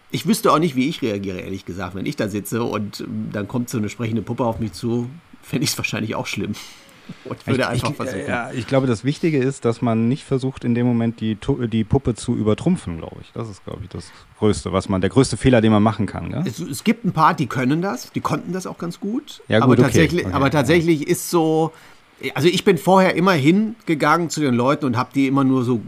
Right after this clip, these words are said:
Speaker 1: ganz grob gebrieft. Also ich hab mich immer kurz vorgestellt, hab immer nur gesagt, ähm, die so vorgewarnt, hab, nachher wird dann in der Sendung, äh, werde ich mal hinter dem St-, hinter dem Sofa auftauchen,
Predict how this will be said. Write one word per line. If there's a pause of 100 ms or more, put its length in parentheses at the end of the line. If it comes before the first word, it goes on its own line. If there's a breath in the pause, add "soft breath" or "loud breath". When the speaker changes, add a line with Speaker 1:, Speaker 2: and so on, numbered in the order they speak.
Speaker 1:
ganz
grob
gebrieft.
Also
ich
hab
mich
immer
kurz
vorgestellt,
hab
immer
nur
gesagt, (360 loud breath)
ähm, (220)
die
so
vorgewarnt,
hab,
nachher
wird
dann
in
der
Sendung, (300 loud breath)
äh,
werde
ich
mal
hinter
dem
St-,
hinter
dem
Sofa
auftauchen,